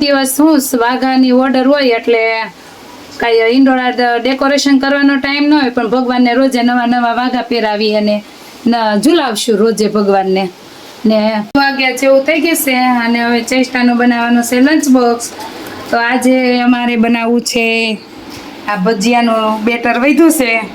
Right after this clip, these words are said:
તો વેસ્ટમાંથી બેસ્ટ કરી નાખીએ. લસણ ને એવું, એવું બધું તો એમાં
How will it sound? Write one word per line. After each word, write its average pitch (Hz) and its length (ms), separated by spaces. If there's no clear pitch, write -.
તો 214 140
વેસ્ટમાંથી 247 520
બેસ્ટ 247 280
કરી 269 200
નાખીએ. 214 360
લસણ 285 380
ને 277 60
એવું, 277 320
એવું 277 200
બધું 269 280
તો 262 60
એમાં 254 280